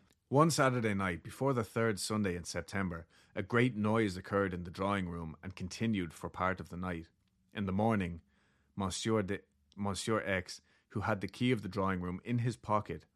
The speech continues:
went down in some anxiety. He opened the door and found the couch and armchairs moved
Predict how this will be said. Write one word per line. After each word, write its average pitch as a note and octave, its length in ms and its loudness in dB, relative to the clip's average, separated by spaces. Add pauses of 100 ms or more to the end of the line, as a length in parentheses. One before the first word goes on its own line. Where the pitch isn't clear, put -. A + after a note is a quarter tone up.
(120)
went F#2 200 -4
down G2 300 2
in F2 80 -4
some F#2 220 -4
anxiety. F2 640 -2 (800)
He B2+ 160 -2
opened C3+ 340 2
the A2 60 0
door G2 400 2 (240)
and G2 100 -8
found A2+ 300 0
the G2 40 -2
couch G#2 480 0
and A2 180 -2
armchairs G2 540 -2 (120)
moved A#2 420 0